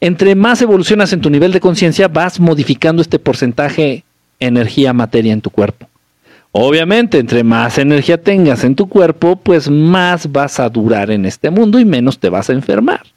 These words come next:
<laughs> Es que, es que el virus del ébola no, no, no progresa, no prospera en energía. Mm, mm.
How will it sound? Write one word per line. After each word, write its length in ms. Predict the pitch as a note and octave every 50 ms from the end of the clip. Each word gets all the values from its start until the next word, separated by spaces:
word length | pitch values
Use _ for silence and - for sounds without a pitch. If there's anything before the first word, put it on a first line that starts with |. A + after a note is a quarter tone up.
| _ _ _ _ _ _ _ _ _ _ _ _ _ _ _ _ _ _ _ _ _ _ _ _ _ _ _ _ _ _ _ _ _ _ _
<laughs> 160 | - - G#3+ G#3
Es 120 | - -
que, 360 | - - - - - - E3 - - - B2 A#2 -
es 160 | F#3+ G3+ G#3+
que 120 | - -
el 100 | A3 G3
virus 320 | F#3+ A3 B3 B3 A#3 G#3+ E3
del 180 | D#3 D#3 E3
ébola 380 | F#3+ A3 G#3+ G3+ F3+ D3 C3 C3
no, 240 | C#3+ D#3 F3+ G3 F#3+
no, 220 | E3+ D#3+ F3+ F#3
no 180 | F3 F#3 G3+ G3
progresa, 460 | - D#3 C3+ C3 D3+ F#3 E3+ F3 C3+
no 120 | D#3+ G#3+
prospera 460 | G#3 - E3+ - - - - G3+ G3 E3+
en 100 | D3 C3+
energía. 600 | B2 A#2+ B2+ B2+ A#2 - F3+ F3 D3 B2 - _ _ _ _ _ _ _
Mm, 80 | E3+ D#3
mm. 200 | - G#2+ G2